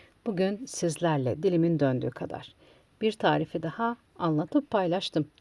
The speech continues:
Umuyorum ki anlatırken sizleri sıkmadım. Şimdiden hazırlamak isteyenlere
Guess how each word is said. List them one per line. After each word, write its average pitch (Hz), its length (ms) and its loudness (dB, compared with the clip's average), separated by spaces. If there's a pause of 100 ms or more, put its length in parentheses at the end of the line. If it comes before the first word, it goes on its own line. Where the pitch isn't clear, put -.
Umuyorum 220 400 2
ki - 260 -6
anlatırken 156 600 0
sizleri 135 400 -2
sıkmadım. - 500 -10 (600)
Şimdiden 233 520 6
hazırlamak 160 640 0
isteyenlere 139 600 0